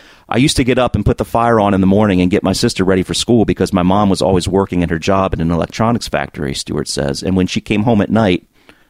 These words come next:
I'd have the dinner made." Now, where does that twenty years come into play? Well, the whole, the, the, the first line of the song, "A score of years, twenty." Is that a coincidence? That's a time that his dad spent in the Merchant Marines, uh, the time where he was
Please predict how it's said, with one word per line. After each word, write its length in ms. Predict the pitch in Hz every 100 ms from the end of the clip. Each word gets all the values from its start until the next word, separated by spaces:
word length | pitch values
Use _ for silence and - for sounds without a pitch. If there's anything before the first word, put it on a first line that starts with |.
| _
I'd 140 | 98
have 160 | 98 90
the 80 | 87
dinner 260 | 104 104
made." 340 | 80 67 64 - _ _ - - _ _ -
Now, 80 | 110
where 120 | 143
does 140 | 139
that 160 | 117 -
twenty 260 | - 127
years 280 | 110 131 139
come 180 | - 85
into 140 | 82
play? 380 | 82 78 71 71 -
Well, 380 | 117 131 - - - - _ _ -
the 100 | 110
whole, 300 | 113 127 117 - -
the, 140 | 113 113
the, 220 | 107 107
the 140 | 95
first 300 | 104 - 127
line 240 | 117 131 123
of 80 | 87
the 60 |
song, 460 | - 135 139 82 64
"A 60 | -
score 380 | - - 127 107
of 120 | 87
years, 400 | 117 107 80 -
twenty." 480 | - 123 104 73 - _ _ _ _ _ _ _
Is 120 | 113 98
that 120 | 113
a 40 |
coincidence? 680 | 113 98 98 - 143 165 - -
That's 200 | 107 -
a 60 |
time 300 | 110 123 113
that 100 | 110
his 140 | 104 87
dad 280 | 107 107 107
spent 260 | - 113
in 80 | 101
the 60 | 98
Merchant 380 | 101 - 101
Marines, 560 | 98 95 117 98 78 -
uh, 120 | -
the 160 | 92 98
time 320 | - 117 113
where 100 | 101
he 160 | 92 101
was 480 | 92 90 82 -